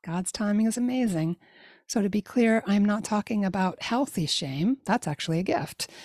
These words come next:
It's that check-in with our conscience that helps draw us back to God again and again, right? Got a witness right here for reconciliation and healing.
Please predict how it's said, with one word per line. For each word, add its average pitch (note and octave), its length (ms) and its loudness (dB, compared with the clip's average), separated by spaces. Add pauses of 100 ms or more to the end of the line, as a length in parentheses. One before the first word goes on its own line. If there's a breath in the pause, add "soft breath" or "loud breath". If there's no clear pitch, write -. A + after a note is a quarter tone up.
(140 loud breath)
It's - 140 -2
that - 180 -2
check-in G3+ 380 2
with G3 100 6
our F3 100 4
conscience A#3 560 2
that - 140 -8
helps F3+ 240 -6
draw D3+ 180 0
us E3+ 120 0
back G3+ 360 -2
to - 80 -2
God C3+ 280 -2
again F3 360 2
and A#3+ 120 6
again, A3+ 520 4
right? F#3 300 2 (460)
Got D#3 100 -6
a D#3+ 60 -4
witness A3 360 2
right G#3+ 200 2
here G#3+ 320 2 (260 loud breath)
for A3 100 -4
reconciliation G#3 1000 0
and F3 160 -2
healing. A#3 440 -2